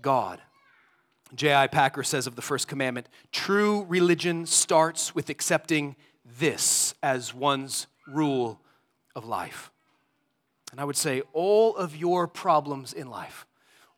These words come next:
all of your problem emotions, all of your sinful behaviors and responses are at root a failure to keep this command. And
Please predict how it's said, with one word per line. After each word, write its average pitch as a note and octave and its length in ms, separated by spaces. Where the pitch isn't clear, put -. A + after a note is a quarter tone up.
all F#3 300
of E3+ 120
your F#3+ 80
problem F3 420
emotions, D#3+ 880
all F3 220
of F3 100
your F3 160
sinful E3 600
behaviors D#3 540
and D#3 100
responses C#3+ 680
are E3 220
at D#3 200
root F#3 460
a D3 80
failure D#3 480
to C3+ 60
keep B2+ 400
this - 320
command. C3 460
And F#3 320